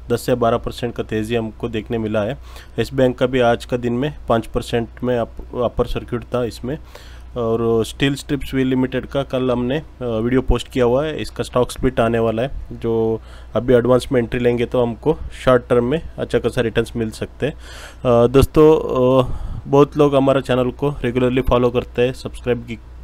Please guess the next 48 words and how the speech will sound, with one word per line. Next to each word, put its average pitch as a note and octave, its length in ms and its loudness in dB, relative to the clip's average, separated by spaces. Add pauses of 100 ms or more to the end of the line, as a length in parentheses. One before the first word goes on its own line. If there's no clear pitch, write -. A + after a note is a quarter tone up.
किया A#2 180 0
हुआ A2+ 220 0
है, C3+ 60 -6 (420)
तो A#2 300 2
more B2 240 2
than B2+ 200 -2
forty B2+ 260 -4
percent B2 300 -6 (140)
लोग A#2+ 280 -2
हमारा A#2+ 240 -4
video A#2+ 200 -2
watch A2+ 240 0
करते - 320 -6
हैं, A#2+ 160 -4
subscribe A2+ 520 -6
नहीं A2 200 0
है। D3 100 -4 (440)
अ, A#2 80 0
but B2 140 0
anyhow, B2+ 460 2
अ, - 400 -18 (560)
जो A#2 160 2
राउत C3+ 280 8
जी C3+ 180 2
ने D3+ 160 2 (240)
repeatedly B2 540 -2
दो A#2 180 2
बार A#2+ 180 4
comment A2+ 380 -4
किया A#2 140 -2
था B2 120 -2
वेदांता A2+ 440 0
का A2+ 120 -4
वीडियो G#2+ 220 2
बनाने G#2+ 320 2
के A2 140 -4
लिए। A#2 180 -2
Normally B2+ 520 4
हम C3 180 4
जो B2+ 180 0
भी C3 180 2
वीडियो B2+ 260 2
post B2 260 0
करते B2 240 0
हैं A#2+ 60 4
हमारे A#2+ 180 4
channel A#2+ 260 2
में, A#2+ 260 0